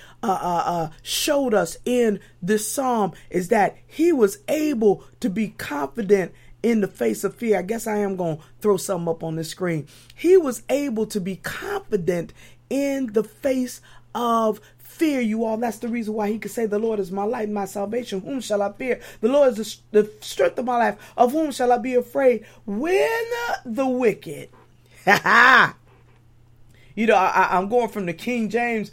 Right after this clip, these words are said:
Version because I love how the King James Version read it. But since, since we did it from the, uh, today's N I V version, I'll go ahead and, and read it that way. Uh, uh, uh,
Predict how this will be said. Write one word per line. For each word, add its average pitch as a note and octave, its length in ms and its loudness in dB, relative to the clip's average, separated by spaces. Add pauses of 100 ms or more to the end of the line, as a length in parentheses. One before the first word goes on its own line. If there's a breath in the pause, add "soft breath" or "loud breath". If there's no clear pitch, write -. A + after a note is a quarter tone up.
(260 soft breath)
Version G3 320 2
because G3+ 240 -2
I F3+ 60 4
love A#3 460 2 (140 loud breath)
how G#3 160 0
the F#3+ 140 0
King A3+ 400 -2
James A3 440 -4 (260 soft breath)
Version G3+ 380 2
read A3 280 -2
it. F#3+ 120 -4
But F#3 320 2
since, G#3+ 320 -6
since F#3+ 300 -8
we G3 120 -8
did G3 200 -4
it F#3+ 80 -4
from F3+ 320 -4 (260 soft breath)
the, F3 120 4
uh, D#3+ 500 2 (240 soft breath)
today's F3+ 640 0
N F#3+ 140 0
I E3+ 140 0
V F#3 240 -4
version, E3 420 0
I'll E3+ 140 0
go E3+ 200 -2
ahead F3 240 0
and, D#3 140 -6 (180 loud breath)
and E3+ 220 -4
read G3 240 -4
it E3+ 180 -4 (200 soft breath)
that F3+ 320 4
way. F3+ 320 2 (260 loud breath)
Uh, F#3 260 4
uh, F3+ 240 0
uh, F3 260 0